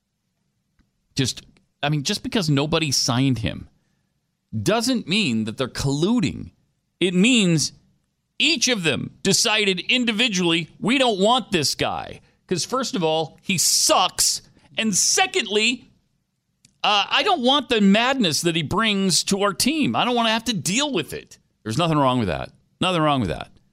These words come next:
If they all got together and said, uh, "We're gonna keep him out of the league.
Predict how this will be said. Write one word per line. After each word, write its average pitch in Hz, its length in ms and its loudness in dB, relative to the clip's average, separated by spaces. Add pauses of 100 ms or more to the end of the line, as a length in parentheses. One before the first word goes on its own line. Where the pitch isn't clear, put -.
(400)
If - 120 -4
they 175 100 0
all 202 140 2
got 196 160 0
together 175 340 0
and 135 80 -4
said, 127 340 -2 (640)
uh, 95 280 2
"We're 107 140 0
gonna 143 160 0
keep - 220 -2
him 80 120 2
out 85 140 0
of 62 60 -6
the 60 100 -4
league. 80 400 -2